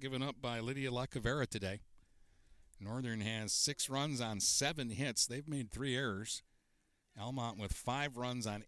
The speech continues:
eight hits. They've made four errors in the game. The Raiders haven't scored since the second inning. They got four in the first, one in the second.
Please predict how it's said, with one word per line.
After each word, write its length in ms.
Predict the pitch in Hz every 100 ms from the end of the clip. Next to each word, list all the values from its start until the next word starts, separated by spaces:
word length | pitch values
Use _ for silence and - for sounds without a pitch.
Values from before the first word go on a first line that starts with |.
| -
eight 200 | 156 -
hits. 320 | 117 120 -
They've 220 | 120 143
made 240 | 139 123 101
four 340 | - 139 143
errors 320 | 101 95 90
in 100 | 98
the 60 | 90
game. 340 | 92 95 131 - - - - - - _ _ _ _ _ _ _ _ _ _ _ _ _ _ _
The 80 | 85
Raiders 360 | 87 127 107 -
haven't 280 | 120 107 -
scored 380 | - 127 123
since 280 | - 123 110
the 100 | -
second 420 | - 147 139 117
inning. 220 | 120 143 98
They 100 | 113
got 160 | 107
four 280 | - 127 135
in 40 |
the 80 | 113
first, 380 | - 135 135 -
one 140 | 127
in 100 | 135
the 60 | 104
second. 400 | - 143 101 104